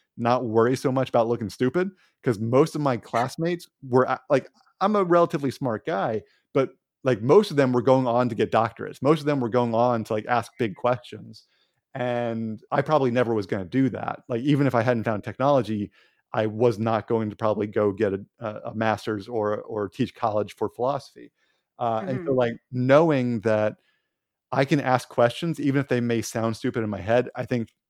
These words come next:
Speaker 1: is a huge differentiator as well.
Speaker 2: Yeah, to let go of your ego is a big thing. I, I'm
Speaker 1: Mm-hmm.
Speaker 2: impressed by that because you,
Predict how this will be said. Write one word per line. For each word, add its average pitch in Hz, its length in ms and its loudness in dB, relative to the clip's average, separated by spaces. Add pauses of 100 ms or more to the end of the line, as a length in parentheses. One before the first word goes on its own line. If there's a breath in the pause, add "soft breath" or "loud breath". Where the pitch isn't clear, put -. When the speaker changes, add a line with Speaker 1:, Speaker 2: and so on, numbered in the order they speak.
(140)
Speaker 1:
is 113 160 0
a 107 60 2
huge 110 500 -6
differentiator 110 720 -8
as 117 120 -16
well. 117 320 -14 (640)
Speaker 2:
Yeah, 165 260 -16
to 190 120 -12
let 185 240 -8
go 196 160 -6
of 180 80 -10
your 175 140 -10
ego 190 440 -6
is 196 160 -8
a 185 40 -12
big 170 320 -14
thing. 165 380 -10
I, 165 220 -10
I'm 170 160 -4
Speaker 1:
Mm-hmm. 107 80 -4
Speaker 2:
impressed 107 400 -8
by 185 80 -8
that - 260 -10
because - 260 -20
you, 175 180 -12